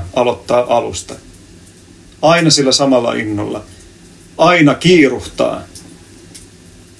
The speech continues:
Koska kristityn elämä on kilpakenttä, niin kuin kirkon teksteissä niin monta kertaa sanotaan.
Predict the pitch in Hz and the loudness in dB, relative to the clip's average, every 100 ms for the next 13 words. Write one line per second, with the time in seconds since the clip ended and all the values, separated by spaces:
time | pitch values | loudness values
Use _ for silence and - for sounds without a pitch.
0 | - - - - - _ - - _ _ | -20 -20 -20 -20 -20 _ -20 -20 _ _
1 | - - 135 - 131 - - - - - | -20 -6 -6 0 -2 -2 -18 -20 -20 -20
2 | - - - - - - - - - 147 | -20 -20 -20 -20 -20 -20 -20 -20 -8 0
3 | 156 - 139 127 123 135 135 120 117 135 | 0 0 -2 0 0 2 2 0 -4 2
4 | 135 120 107 101 95 - - - - - | 2 2 -6 -8 -12 -14 -18 -18 -20 -20
5 | - - - 110 104 107 101 - _ 120 | -20 -20 -14 -12 -10 -12 -14 -20 _ -8
6 | 104 110 101 107 - 110 - 110 107 110 | -8 -10 -10 -10 -12 -12 -12 -10 -10 -10
7 | 98 - 104 98 113 127 113 98 110 | -10 -14 -16 -14 -14 -14 -14 -16 -20